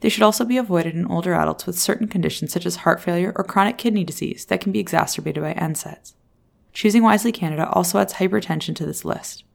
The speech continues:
Combining N saids with other medications such as corticosteroids or warfarin can further increase the risk of G I bleeding. The last medication of Harry's that you flag using the Beers list is amiodarone.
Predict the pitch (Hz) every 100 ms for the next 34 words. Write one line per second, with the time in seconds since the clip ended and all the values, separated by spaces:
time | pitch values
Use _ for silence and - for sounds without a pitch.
0 | _ _ _ - 185 196 226 247 170 170
1 | 170 170 170 170 175 185 196 - - -
2 | 160 175 175 - 170 180 202 196 170 156
3 | 156 - 175 151 147 147 151 - - 175
4 | 175 185 202 208 202 156 156 165 151 -
5 | 160 - - 76 - - - - _ _
6 | _ _ _ _ _ _ _ - 202 202
7 | 208 247 247 190 175 185 175 156 156 -
8 | 175 175 160 160 175 180 190 175 156 151
9 | - - 175 180 156 156 67 - -